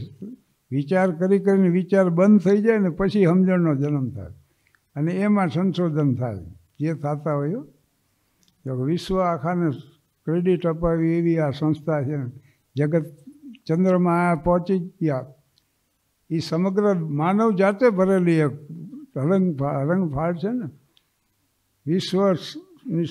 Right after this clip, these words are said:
તમામ સંસ્કૃતિ, આખો જગતને ઈ જ જોતા હતા, લ્યો, ટી વી માંથી.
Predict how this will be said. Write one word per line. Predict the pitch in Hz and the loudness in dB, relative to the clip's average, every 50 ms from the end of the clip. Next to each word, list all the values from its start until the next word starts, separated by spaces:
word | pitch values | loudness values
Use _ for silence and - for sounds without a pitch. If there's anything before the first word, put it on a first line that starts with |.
| - - | -4 -4
તમામ | 165 170 185 202 226 226 214 | -2 -2 0 0 0 0 0
સંસ્કૃતિ, | 220 - 185 208 202 - - 196 202 202 196 202 175 165 190 | 0 -2 -2 -2 -4 -4 -2 -4 -4 -4 -4 -6 -8 -8 -6
આખો | - - 202 208 - 208 226 208 | -4 -2 -2 -2 0 0 0 2
જગતને | 170 190 214 214 233 226 214 - 220 214 208 208 | 2 2 2 4 2 2 0 -2 -4 -2 0 0
ઈ | 220 226 214 | 0 -2 -2
જ | 175 160 | 0 0
જોતા | 190 208 208 202 196 170 | 2 2 2 0 -2 -4
હતા, | 147 139 139 | -2 -2 -4
લ્યો, | 143 143 143 123 98 85 - _ _ _ _ _ _ _ _ _ _ | -4 -4 -6 -8 -12 -14 -16 _ _ _ _ _ _ _ _ _ _
ટી | 147 170 185 | 0 2 4
વી | 180 160 | 6 6
માંથી. | 147 143 139 135 120 - 120 | 6 6 4 2 0 -2 -6